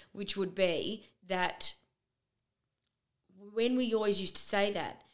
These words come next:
the difference is in the wording. And I think we want to be really clear about the wording we use with this. So the,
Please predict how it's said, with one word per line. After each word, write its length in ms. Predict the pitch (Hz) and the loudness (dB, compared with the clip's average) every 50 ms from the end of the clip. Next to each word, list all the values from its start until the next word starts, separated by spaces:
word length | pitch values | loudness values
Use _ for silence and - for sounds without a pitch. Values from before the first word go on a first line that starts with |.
| _ _ _ _ | _ _ _ _
the 80 | - 180 | -8 -8
difference 680 | 175 180 - 247 254 254 - 269 262 240 226 220 - 226 | -6 -4 -4 -4 -4 -4 -4 -4 -2 -2 -2 -2 -4 -4
is 180 | 214 202 185 | -2 0 0
in 120 | 190 190 185 | 0 0 0
the 100 | 175 170 | -2 -2
wording. 560 | 170 175 175 175 175 170 170 156 165 165 139 - _ _ _ _ _ _ - | 0 2 2 2 2 2 0 -4 -6 -8 -12 -16 _ _ _ _ _ _ -8
And 240 | 180 185 180 180 - - | -6 -4 -4 -4 -4 -4
I 80 | 190 | -6
think 260 | 190 - 214 208 196 202 | -4 -4 -6 -6 -6 -8
we 80 | 196 | -8
want 200 | 185 202 202 196 | -4 -2 -2 -2
to 40 | 196 | -2
be 120 | 175 190 185 | -2 -4 -2
really 240 | 175 185 185 180 175 | 0 2 2 2 0
clear 600 | 170 - - 202 208 208 180 165 165 165 151 - - - | -2 -4 -4 -2 0 0 2 0 0 -2 -4 -6 -10 -14
about 500 | - 175 165 175 170 170 160 - - - | -12 -6 -2 0 0 0 0 -2 -6 -10
the 80 | - 175 | -12 -8
wording 420 | 165 175 180 180 180 175 175 175 | -4 -2 0 0 0 0 -2 -4
we 100 | 170 165 | -4 -4
use 320 | 165 165 170 175 175 165 - | -2 -2 0 0 0 -2 -4
with 140 | 165 156 - | -8 -8 -8
this. 340 | 156 98 113 - - - - _ _ _ _ _ _ _ | -8 -8 -6 -8 -10 -10 -12 _ _ _ _ _ _ _
So 440 | - - - 190 180 175 175 175 165 170 - - _ _ _ _ _ _ _ _ _ _ _ | -6 -2 0 0 2 2 0 -2 -2 -6 -12 -20 _ _ _ _ _ _ _ _ _ _ _
the, 160 | 196 180 - | -8 -8 -8